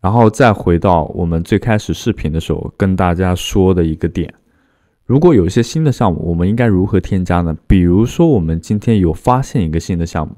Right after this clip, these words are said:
那这是今天作为教学视频的一个项目啊，它是有关于这个，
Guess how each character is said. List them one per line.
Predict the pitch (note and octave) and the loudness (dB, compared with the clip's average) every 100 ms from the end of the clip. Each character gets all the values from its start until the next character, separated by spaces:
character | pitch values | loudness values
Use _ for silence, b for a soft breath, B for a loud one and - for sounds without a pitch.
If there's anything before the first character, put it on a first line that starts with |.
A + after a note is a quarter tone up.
| G#2+ | -12
那 | F2 D#2 | -8 -8
这 | - G2 E2+ | -4 -4 -4
是 | - E2+ E2 E2 E2 | -2 -2 0 -2 -4
今 | D#2+ F#2 | -4 -6
天 | F#2+ F#2+ | -4 -2
作 | G2 | -2
为 | F2 | 0
教 | A2+ | -2
学 | F#2 | -4
视 | F2 - | -4 -6
频 | - D2+ | -8 -8
的 | |
一 | D2+ | -10
个 | F2 | -10
项 | D#2+ - | -12 -12
目 | |
啊， | - - _ _ _ _ _ | -14 -16 _ _ _ _ _
它 | - F#2 | -4 -2
是 | G2 G#2 F2+ E2+ - - - | -2 0 0 0 -6 -18 -6
有 | F2 | -2
关 | F#2 G2+ | 2 2
于 | F#2+ | 0
这 | - F2+ | -2 -4
个， | - | -4